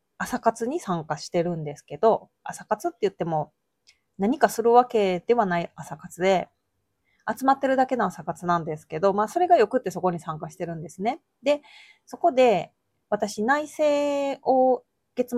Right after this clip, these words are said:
末月初にしたよっていう話をして、一時間ぐらいかけて、まあ、やったっていう話をしてたんですけど、「内省すると何がいいことがありますか？」ってその時に聞かれて、で、その時はなんかモニョモニョして、あんまりちょっとちゃんと言語ができてなかったんですけど、それについて、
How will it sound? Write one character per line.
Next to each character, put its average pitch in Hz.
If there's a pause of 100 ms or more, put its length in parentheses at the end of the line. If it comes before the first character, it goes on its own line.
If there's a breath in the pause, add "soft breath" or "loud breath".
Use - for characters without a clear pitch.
(100)
末 220
月 247
初 185
に 175
し -
た 214
よ 185
っ 190
て -
い 165
う -
話 160
を 156
し -
て、 180
一 208
時 240
間 254
ぐ 262
ら 226
い -
か -
け 170
て、 165
ま 156
あ、 160
や 165
っ -
た 160
っ 156
て 156
い -
う 156
話 160
を 156
し -
て 185
た 165
ん 160
で 165
す -
け 175
ど、 180 (520 loud breath)
「内 370
省 427
す 403
る 381
と 370
何 202
が 370
い 381
い -
こ 226
と 196
が 175
あ 170
り 165
ま 170
す -
か？」 156
っ -
て -
そ 196
の 185
時 180
に 160
聞 -
か 196
れ 160
て、 175 (260)
で、 226
そ 320
の 370
時 -
は 220
な 208
ん -
か 196
モ 214
ニ 254
ョ -
モ 185
ニ 160
ョ 160
し -
て、 175
あ 208
ん 214
ま 220
り 220 (100)
ち -
ょ -
っ - (280)
と 160
ち -
ゃ 180
ん 180
と 165 (180)
言 202
語 202
が 196
で 190
き -
て 202
な 202
か 190
っ -
た 160
ん 151
で 151
す -
け 160
ど、 202
そ 254
れ 269
に 269
つ -
い 151
て、 147